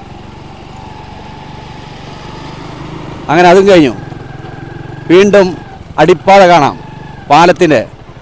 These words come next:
ഇനി ഇവിടെ ഗർഡറിനൊരു ഗ്രേ കളർ പെയിന്റ് ഉണ്ട്, നമ്മൾ പലയിടത്തും കാണുന്നുണ്ടല്ലോ.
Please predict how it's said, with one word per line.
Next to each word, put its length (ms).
ഇനി 160
ഇവിടെ 140
ഗർഡറിനൊരു 580
ഗ്രേ 200
കളർ 180
പെയിന്റ് 260
ഉണ്ട്, 140
നമ്മൾ 220
പലയിടത്തും 380
കാണുന്നുണ്ടല്ലോ. 440